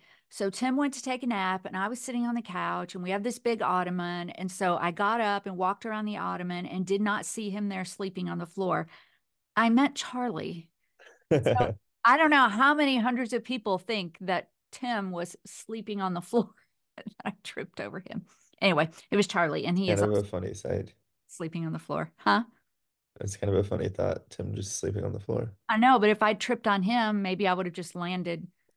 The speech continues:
Speaker 2: <laughs>
Speaker 1: on him full force and not hit my
Speaker 2: <laughs>
Speaker 1: head. I don't know. So anyway, if you're watching, joining, listening, I have had my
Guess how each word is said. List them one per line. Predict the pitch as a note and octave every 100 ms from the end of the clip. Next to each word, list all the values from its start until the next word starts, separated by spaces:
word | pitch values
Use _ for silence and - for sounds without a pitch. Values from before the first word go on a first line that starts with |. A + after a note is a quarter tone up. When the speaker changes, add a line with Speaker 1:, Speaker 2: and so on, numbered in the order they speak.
| _ _ _ _ - _
Speaker 2:
<laughs> | C3+ C3+ - A2+ -
Speaker 1:
on | F3+ F#3
him | G3 F#3+
full | F#3 F#3+
force | F#3 F#3 F3+ A#3 -
and | G3 F3
not | E3+
hit | F#3+
my | E3+ F3+
Speaker 2:
<laughs> | F3+
Speaker 1:
head. | - _ _ _
I | E3
don't | D#3
know. | D#3 D#3 _ _ _ _ _ _ _ _ _ _ _
So | - F4 C#4+ E4+
anyway, | F4+ G#3+ D3
if | - _ _ _ - -
you're | A3+ G3+
watching, | G3+ A#3 A#3 A#3+ G#3+
joining, | G3+ G3+ G3+ F#3+
listening, | F#3 F#3 F#3+ F#3 F#3 F#3+ F#3 - _ _ _ -
I | F3 F3+
have | F3+ F3 E3+
had | F3 F3 E3+ F3 -
my | F3 E3+ E3 E3 E3 F3